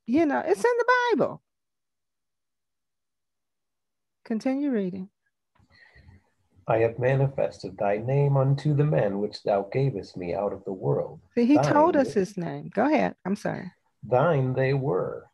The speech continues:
Speaker 2: and
Speaker 1: Mm-hmm.
Speaker 2: thou gavest them me, and
Speaker 1: Mm-hmm.
Speaker 2: they have kept thy word.
Speaker 1: See, now he already knew. See, Yahshua <laughs> already knew. See, the Father already gave him the names of those that was even gonna keep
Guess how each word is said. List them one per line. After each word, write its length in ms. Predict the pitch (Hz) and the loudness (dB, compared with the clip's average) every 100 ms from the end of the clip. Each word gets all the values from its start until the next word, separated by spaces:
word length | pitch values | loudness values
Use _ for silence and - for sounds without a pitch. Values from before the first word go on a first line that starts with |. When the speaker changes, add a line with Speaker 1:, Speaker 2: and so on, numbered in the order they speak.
| _ | _
Speaker 2:
and 160 | 110 110 | -2 0
Speaker 1:
Mm-hmm. 80 | 120 | 2
Speaker 2:
thou 220 | 135 139 | 4 2
gavest 540 | 127 151 165 107 - | 2 -2 -2 -4 -6
them 300 | 110 113 113 | -6 -4 -2
me, 400 | 139 175 78 87 _ | -2 -2 -6 -10 _
and 200 | 220 254 | -4 -2
Speaker 1:
Mm-hmm. 60 | - | 0
Speaker 2:
they 200 | 135 139 | 2 4
have 240 | 113 98 | 2 -4
kept 400 | - 143 139 - | -2 -2 -2 -4
thy 140 | 104 87 | -4 -4
word. 400 | 110 147 - - _ _ | -4 -6 -8 -14 _ _
Speaker 1:
See, 200 | - 359 | 0 2
now 160 | 427 311 | 4 4
he 180 | 370 403 | 6 6
already 420 | 359 370 381 403 | 6 4 4 4
knew. 520 | 440 494 605 170 160 - _ _ _ _ _ _ _ _ _ _ _ | 4 6 6 4 -2 -10 _ _ _ _ _ _ _ _ _ _ _
See, 320 | _ - 349 330 | _ 2 4 4
Yahshua 500 | 370 453 381 415 320 | 4 4 4 4 4
<laughs> 0 | |
already 420 | 359 415 392 349 | 4 4 4 2
knew. 400 | 339 440 440 233 | 0 0 0 -2
See, 140 | - 311 | -4 -4
the 120 | 294 | -4
Father 400 | - 349 403 269 | -2 -2 0 2
already 380 | 269 269 269 247 | 2 2 -2 -4
gave 360 | 214 285 370 349 | 0 0 2 0
him 140 | 240 | 0
the 80 | 220 | -2
names 400 | 220 220 214 208 | -4 -2 -2 -2
of 100 | 202 | 0
those 240 | 226 226 214 | 2 2 -2
that 120 | 226 | -4
was 160 | 220 | -4
even 240 | 247 247 254 | -4 -2 0
gonna 260 | 262 262 | 0 0
keep 380 | 269 - 494 381 | 0 2 2 0